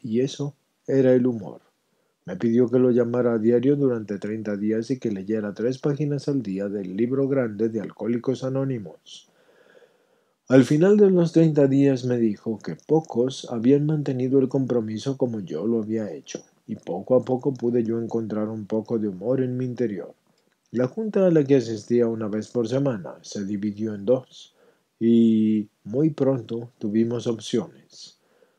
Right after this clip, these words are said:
Poco a poco empezaban a llegar más personas y con ellas diferentes variaciones de la adicción.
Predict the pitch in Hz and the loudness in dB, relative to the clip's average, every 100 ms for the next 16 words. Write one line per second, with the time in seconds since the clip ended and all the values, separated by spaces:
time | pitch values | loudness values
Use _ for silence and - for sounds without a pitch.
0 | _ _ 156 165 185 160 175 165 160 147 | _ _ 2 4 4 2 0 0 0 0
1 | 139 143 139 131 120 110 117 117 117 - | 2 2 2 2 2 2 2 0 -4 -2
2 | 113 104 110 104 104 110 - 90 92 104 | -2 -2 -6 -6 -8 -8 -8 -8 -6 -4
3 | 101 101 104 90 90 110 113 113 110 110 | -6 -6 -10 -10 -8 -6 -4 -4 -2 -2
4 | 113 107 113 113 113 113 107 107 117 117 | -2 -2 -4 -4 -4 -2 -2 -2 -4 -4
5 | 110 110 - 160 160 | -2 -4 -4 -8 -8